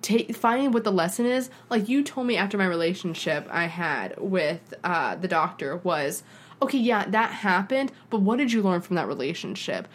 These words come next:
And I actually, I sat down, I thought, "Well, I learned how to be vulnerable with somebody. I learned that I could love again after being heartbroken." Things like that, lear-, taking learning lessons from each of those moments and realizing that you're not a failure.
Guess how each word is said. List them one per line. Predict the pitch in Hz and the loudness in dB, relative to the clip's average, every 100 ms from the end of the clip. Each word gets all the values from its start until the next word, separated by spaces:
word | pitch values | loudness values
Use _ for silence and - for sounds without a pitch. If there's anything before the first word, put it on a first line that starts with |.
| - - | -14 0
And | 214 220 | 2 4
I | - 233 | 4 2
actually, | 277 330 - | 4 2 4
I | 233 | 2
sat | 202 262 262 | 4 2 2
down, | 262 247 | 2 2
I | 208 | 2
thought, | 262 233 | 2 2
"Well, | 202 202 196 - | 2 0 -2 -2
I | 185 | -2
learned | 185 175 175 | 0 0 0
how | 196 | 0
to | 190 | 2
be | 196 | 4
vulnerable | 196 180 151 135 | 4 4 2 0
with | 170 | -4
somebody. | - 143 107 135 - | -6 -6 -6 -6 -6
I | 151 | -4
learned | 165 170 160 165 165 - - - - - - - | -4 -4 -4 -4 -4 -8 -16 -20 -20 -20 -20 -4
that | 190 180 | 2 2
I | 165 175 | 4 2
could | 180 - 202 208 | 0 0 2 4
love | 190 170 | 4 4
again | 165 170 160 | 2 0 -2
after | 160 165 | -2 -4
being | 160 160 | -4 -4
heartbroken." | 156 - 160 - 156 147 151 131 180 - - - - - - - | -6 -2 -2 -2 -4 -4 -4 -4 -8 -14 -20 -20 -20 -20 -14 -2
Things | 254 277 285 | 0 2 2
like | 254 226 196 | 2 0 0
that, | - 180 180 - - - | 4 6 6 2 -6 -6
lear-, | 196 185 190 208 220 | 0 2 4 2 0
taking | 202 233 254 277 226 | 2 2 2 0 2
learning | 202 214 196 | 2 2 2
lessons | 180 185 170 | 2 -2 -2
from | 185 175 | -2 -2
each | 180 | -4
of | 175 | -4
those | 170 | -4
moments | 175 180 202 156 120 - | 0 2 2 0 -2 -2
and | 180 175 160 | 0 0 0
realizing | 185 180 170 185 175 | 0 2 0 0 0
that | 170 180 | 0 0
you're | 226 | 0
not | 285 294 | 0 -2
a | |
failure. | - 175 131 - - | -2 -2 -2 -4 -8